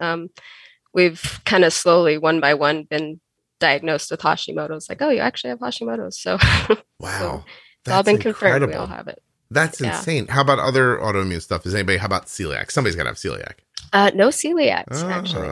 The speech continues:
Speaker 2: fancy,
Speaker 1: Um,
Speaker 2: fancy,
Speaker 1: yeah.
Speaker 2: fancy. Okay, hold on. Um, uh,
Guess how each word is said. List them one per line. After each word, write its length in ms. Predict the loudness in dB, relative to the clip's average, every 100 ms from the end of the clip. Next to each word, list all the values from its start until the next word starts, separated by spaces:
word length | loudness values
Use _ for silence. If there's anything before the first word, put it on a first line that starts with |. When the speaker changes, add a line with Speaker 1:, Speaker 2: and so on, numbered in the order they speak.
| -10 -12 -8
Speaker 2:
fancy, 460 | -2 -2 -2 -4 -4
Speaker 1:
Um, 40 |
Speaker 2:
fancy, 300 | -2 -2 -2
Speaker 1:
yeah. 120 | -2
Speaker 2:
fancy. 400 | 0 -2 -4 -8 -2
Okay, 380 | 0 2 2
hold 220 | 4 2 2
on. 200 | -2 -4 0
Um, 520 | 4 4 4 0 -8 -10 -20 -20 -20 -20 -6
uh, 1120 | 2 4 4 4 4 4 2 0 -4 -4 -8